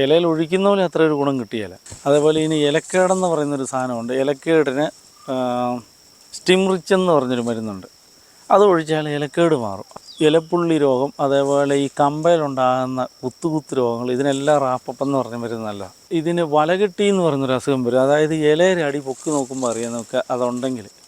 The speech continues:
ഒന്ന് രണ്ടെണ്ണത്തെ ഉണ്ടെങ്കിൽ അത് മൊത്തം ഉണ്ടെന്ന് അതിൻ്റെ അർത്ഥം. അതിന് ഡെലിഗേറ്റ് എന്ന് പറഞ്ഞൊരു മരുന്ന് ഒഴിച്ചാൽ മതി. ഒഴിക്കാന്ന് പറഞ്ഞാൽ സ്പ്രേ ചെയ്താൽ മതി.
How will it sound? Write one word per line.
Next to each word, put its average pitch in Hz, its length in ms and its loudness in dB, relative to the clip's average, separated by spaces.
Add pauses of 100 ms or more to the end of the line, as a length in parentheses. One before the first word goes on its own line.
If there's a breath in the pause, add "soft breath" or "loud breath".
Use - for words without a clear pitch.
(140)
ഒന്ന് 151 180 -2
രണ്ടെണ്ണത്തെ 170 480 0
ഉണ്ടെങ്കിൽ 160 300 -2
അത് 156 140 -2
മൊത്തം 143 260 0
ഉണ്ടെന്ന് 143 280 -2
അതിൻ്റെ 113 220 -6
അർത്ഥം. - 220 -18 (640 loud breath)
അതിന് 156 240 2
ഡെലിഗേറ്റ് 160 520 2
എന്ന് 170 160 0
പറഞ്ഞൊരു 135 340 0
മരുന്ന് 120 220 -2
ഒഴിച്ചാൽ 110 320 -6
മതി. 92 140 -18 (280)
ഒഴിക്കാന്ന് 156 380 2
പറഞ്ഞാൽ 202 200 -2
സ്പ്രേ 170 180 4 (100)
ചെയ്താൽ 107 300 -4
മതി. 92 120 -18